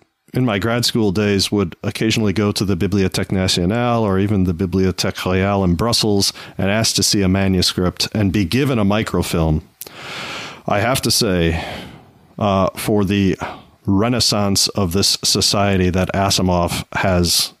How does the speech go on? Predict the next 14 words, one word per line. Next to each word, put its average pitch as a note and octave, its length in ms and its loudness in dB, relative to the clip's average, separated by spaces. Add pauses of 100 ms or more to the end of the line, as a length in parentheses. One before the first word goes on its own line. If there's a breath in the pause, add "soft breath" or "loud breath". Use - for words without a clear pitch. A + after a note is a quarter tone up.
(100)
envisioned, F#2+ 720 0 (500 loud breath)
nothing A2+ 460 0
could G2+ 220 -2
be A2 160 2
more A2 400 2
detrimental G2 680 0
to - 160 -2
learning F2+ 560 2
than F#2+ 240 0
forcing G#2 480 0
everyone G2 540 2
to G2 120 0
do F2+ 220 2
it - 260 -2